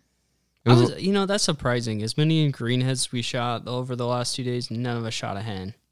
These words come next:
Speaker 2: which is cool.
Speaker 1: Well, I think we were all, like,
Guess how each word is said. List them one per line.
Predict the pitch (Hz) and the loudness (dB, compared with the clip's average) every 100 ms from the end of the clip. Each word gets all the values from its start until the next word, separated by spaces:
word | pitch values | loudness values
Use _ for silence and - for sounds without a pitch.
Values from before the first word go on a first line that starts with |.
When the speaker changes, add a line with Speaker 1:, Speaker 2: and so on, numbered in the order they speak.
| _ _ _ _ _ _ - | _ _ _ _ _ _ -8
Speaker 2:
which | 131 | -8
is | 110 | -6
cool. | - 127 98 92 113 | -8 -8 -8 -8 -8
Speaker 1:
Well, | 180 190 156 | 4 8 10
I | 147 | 8
think | 156 147 127 | 6 4 4
we | 117 | 6
were | 113 | 8
all, | 92 104 | 8 8
like, | 80 107 | 6 2